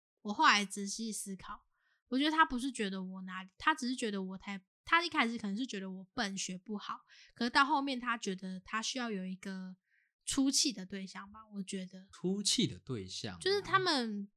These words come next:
Speaker 1: 可能人生也有一些，遇到一些不顺遂吧。
Speaker 2: 我知道了，他们需要一些借口来抒发。
Speaker 1: 对。
Speaker 2: 嗯。
Speaker 1: 啊，我刚好就是那个撞上，就是要准备发射的那个子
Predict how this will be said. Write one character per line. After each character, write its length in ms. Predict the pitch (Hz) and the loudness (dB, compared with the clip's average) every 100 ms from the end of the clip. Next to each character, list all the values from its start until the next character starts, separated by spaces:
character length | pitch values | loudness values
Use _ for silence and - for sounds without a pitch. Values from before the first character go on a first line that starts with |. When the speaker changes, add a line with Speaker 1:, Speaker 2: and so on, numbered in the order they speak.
| - | -4
Speaker 1:
可 100 | 220 | -2
能 240 | 208 208 | 0 -2
人 240 | 208 208 220 | -4 -4 -2
生 180 | 254 247 | 0 0
也 80 | |
有 180 | 208 196 | -2 -4
一 60 | 214 | -4
些， 280 | 208 220 - | -6 -8 -8
遇 100 | 226 | -4
到 160 | 226 220 | -4 -4
一 40 | |
些 120 | 214 | -4
不 140 | 202 196 | -6 -6
顺 240 | 220 196 | -4 -4
遂 220 | 185 202 208 | -6 -10 -16
吧。 240 | - - _ | -20 -20 _
Speaker 2:
我 120 | 113 110 | -4 0
知 80 | |
道 200 | 120 123 | 4 4
了， 240 | 113 95 - _ _ _ _ _ _ _ _ _ _ _ _ | 4 -2 -8 _ _ _ _ _ _ _ _ _ _ _ _
他 160 | - 202 | 0 4
们 160 | 180 | 6
需 180 | 120 - | 4 4
要 120 | 131 | 2
一 40 | 123 | 2
些 140 | 127 | 0
借 240 | - 127 104 | 2 0 0
口 160 | - | -6
来 140 | 92 95 | -12 -10
抒 280 | - 95 | -10 -10
发。 380 | 92 95 92 110 _ _ | -10 -8 -8 -12 _ _
Speaker 1:
对。 480 | 269 233 208 208 214 _ - | 0 0 -2 -10 -16 _ -10
Speaker 2:
嗯。 280 | 110 101 92 _ _ _ | -6 -6 -8 _ _ _
Speaker 1:
啊， 100 | 285 | 4
我 80 | 240 | 4
刚 180 | 247 254 | 6 4
好 100 | 214 | 2
就 140 | 208 | -2
是 120 | 226 | -6
那 140 | 240 226 | -4 -4
个 80 | 208 | -4
撞 240 | 247 226 | -4 -4
上， 280 | 226 214 196 | -6 -8 -10
就 140 | - 240 | -18 -12
是 60 | |
要 120 | 254 | -10
准 200 | 233 202 | -10 -8
备 100 | 214 | -8
发 220 | 220 196 - | 0 2 2
射 120 | 220 | 0
的 120 | 196 | -4
那 100 | 190 | -6
个 140 | 190 185 | -10 -12
子 160 | - | -14